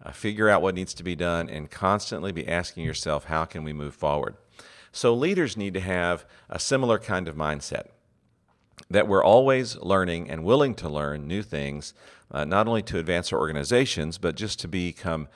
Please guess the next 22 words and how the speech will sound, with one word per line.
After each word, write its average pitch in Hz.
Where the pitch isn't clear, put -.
uh, 69
better 80
people 113
a-, -
and 85
better 71
leaders. 71
Now, 131
I -
want 160
to 147
balance 123
this 92
because 95
it's 98
important 107
for 92
leaders 98
to -
also 85
be 76
convictional. 104